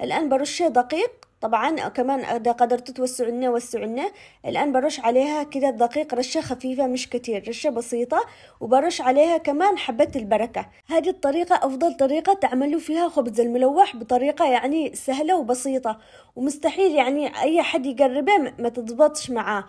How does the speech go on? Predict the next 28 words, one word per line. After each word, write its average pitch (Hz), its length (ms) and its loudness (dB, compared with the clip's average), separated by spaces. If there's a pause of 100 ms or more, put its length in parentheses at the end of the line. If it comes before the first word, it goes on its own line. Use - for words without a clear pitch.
(360)
صراحة 262 680 2
بقول 240 240 0
لكم 277 220 -2
إياها. 226 360 -2
الآن 370 360 2
بشوفوا 349 340 -6
إيش 370 180 -6
بسوي، 277 420 -2
بتبت 269 540 -2
الحبات 262 440 -4
البركة، 277 360 -2
بحاول 277 360 -6
إني 285 200 -4
أضغط 262 260 -8
عليها 247 280 -2
وأثبتها. 254 580 -2 (460)
بعد - 240 0
كده 415 260 2
بقطعها 320 580 0
مثل 311 240 -2
الشرايط. 233 640 0
شوفوا 320 260 -10
كيف - 200 -10
أقطعها 311 380 -2
زي 285 160 -2
الشرايط، 302 560 0 (360)
يعني 269 260 2
بسماكة 311 600 -2